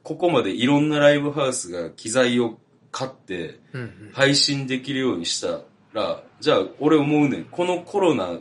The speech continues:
Speaker 1: が収まったら、
Speaker 2: うん。
Speaker 1: じゃあ、やっぱり、こう、配信ライブをちょっと下に見てる感じがあるやん。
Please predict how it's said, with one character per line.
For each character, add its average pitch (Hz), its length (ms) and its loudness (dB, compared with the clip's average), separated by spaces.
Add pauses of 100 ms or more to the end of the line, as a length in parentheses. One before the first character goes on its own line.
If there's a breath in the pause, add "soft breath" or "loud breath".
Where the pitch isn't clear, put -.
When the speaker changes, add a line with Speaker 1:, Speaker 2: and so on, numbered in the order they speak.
Speaker 1:
が 98 200 -8
収 127 160 -4
ま 131 120 -4
っ - 120 -16
た - 100 -14
ら、 120 240 -10 (160)
Speaker 2:
う 131 40 -16
ん。 110 180 -14 (560)
Speaker 1:
じ 135 120 -2
ゃ 127 60 6
あ、 - 180 -2 (460)
や 143 120 0
っ - 100 -6
ぱ 196 120 0
り、 - 260 -2 (920)
こ 101 180 -4
う、 95 40 -6
配 233 240 4
信 220 380 0
ラ 208 140 4
イ 139 60 2
ブ 92 140 -4
を 82 40 -8
ち - 140 -6
ょ - 20 -20
っ - 40 -20
と - 60 -10
下 - 320 2
に 226 160 -2
見 208 140 -2
て 190 100 2
る 165 160 2
感 147 240 0
じ 127 140 -2
が 117 300 0
あ 95 100 -2
る 87 140 -4
や - 80 -10
ん。 - 40 -20